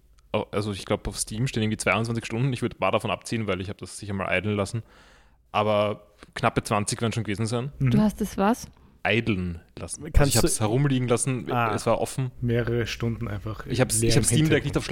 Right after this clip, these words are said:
Speaker 1: Schla-, nicht auf Schlafen gelegt, sondern
Speaker 4: Boah,
Speaker 1: habe einfach nur den
Speaker 4: dieser,
Speaker 1: Bildschirm offen gehabt,
Speaker 4: diese
Speaker 1: weil ich was
Speaker 4: jungen
Speaker 1: anderes
Speaker 4: Leute mit ihren blöden Anglizismen, Alter. <laughs> Ich, ich, ich versteh's wirklich nicht. Ich versteh so oft irgendeine Scheiße nicht. Wie heißt das noch einmal?
Speaker 1: Entschuldigung, das ist
Speaker 2: Idlen.
Speaker 1: I-, idle.
Speaker 4: Idlen?
Speaker 1: Idle.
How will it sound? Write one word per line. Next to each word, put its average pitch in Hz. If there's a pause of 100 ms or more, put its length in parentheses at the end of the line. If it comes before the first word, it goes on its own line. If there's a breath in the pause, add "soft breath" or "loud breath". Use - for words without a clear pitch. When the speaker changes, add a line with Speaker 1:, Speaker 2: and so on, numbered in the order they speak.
(160)
Speaker 1:
Schla-, -
nicht 135
auf -
Schlafen 117
gelegt, 113
sondern 104
Speaker 4:
Boah, 110
Speaker 1:
habe 104
einfach 104
nur 127
den 107
Speaker 4:
dieser, 127
Speaker 1:
Bildschirm 120
offen -
gehabt, 139
Speaker 4:
diese 143
Speaker 1:
weil 147
ich 139
was 135
Speaker 4:
jungen 165
Speaker 1:
anderes 147
Speaker 4:
Leute 131
mit 135
ihren 117 (260)
blöden 240
Anglizismen, 131
Alter. 107
<laughs> - (340)
Ich, 247
ich, 220
ich 208
versteh's 165
wirklich 170
nicht. 143
Ich 135
versteh 165
so 180
oft 147
irgendeine 151
Scheiße 143
nicht. 165 (600 soft breath)
Wie 151
heißt 269
das 277
noch 254
einmal? 262 (140)
Speaker 1:
Entschuldigung, 143
das 143
ist - (220)
Speaker 2:
Idlen. 143
Speaker 1:
I-, 139
idle. 107 (220)
Speaker 4:
Idlen? 196
Speaker 1:
Idle. 120